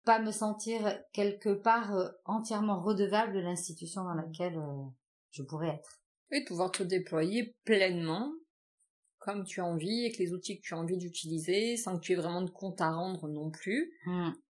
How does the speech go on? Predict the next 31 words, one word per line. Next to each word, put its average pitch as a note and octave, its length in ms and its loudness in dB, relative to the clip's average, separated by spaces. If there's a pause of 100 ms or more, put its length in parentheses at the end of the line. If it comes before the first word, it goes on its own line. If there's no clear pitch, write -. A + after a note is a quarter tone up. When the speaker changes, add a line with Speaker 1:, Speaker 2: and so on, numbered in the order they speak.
(100)
Speaker 1:
exactement, D#3+ 720 -2
Speaker 2:
De E3 100 -4
Speaker 1:
ouais. F3+ 120 -2
Speaker 2:
pouvoir F3+ 300 -2
créer A3 380 2
quelque F#3+ 280 0
chose F#3+ 240 0
qui - 160 -12
n'existait E3+ 1120 -2
pas. A#3+ 160 4
Enfin, C4 160 0
d'expérience, G3 600 2
est-ce G3 120 0
que F#3+ 100 -6
tu F3+ 140 -8
sais A3 160 -2
s'il G3+ 160 0
y F3+ 40 2
a - 40 0
d'autres F#3 220 0
ateliers F3 320 0
comme F3 180 -2
tu - 140 -8
proposes A3+ 560 -4
qui - 180 -6
se F3+ 600 0 (160)
pratiquent F#3 520 -4
ou C4 40 -4
se - 160 -4
proposent, G3 600 0
euh, F#3+ 220 2